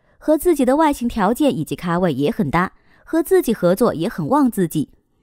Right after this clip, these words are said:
两人不妨也学学那些爱炒C P的明星一样，拍戏组C P，说不定哪一部剧就成为了爆剧，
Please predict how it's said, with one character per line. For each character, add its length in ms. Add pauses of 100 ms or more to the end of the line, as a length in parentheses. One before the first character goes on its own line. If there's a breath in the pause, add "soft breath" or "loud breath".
(160)
两 180
人 140
不 160
妨 180
也 100
学 200
学 140
那 120
些 220
爱 200
炒 200
C 180
P 140
的 100
明 160
星 180
一 180
样， 180 (260 soft breath)
拍 220
戏 240
组 160
C 200
P， 320 (240 soft breath)
说 240
不 80
定 200
哪 160
一 80
部 160
剧 200
就 220
成 180
为 120
了 100
爆 240
剧， 260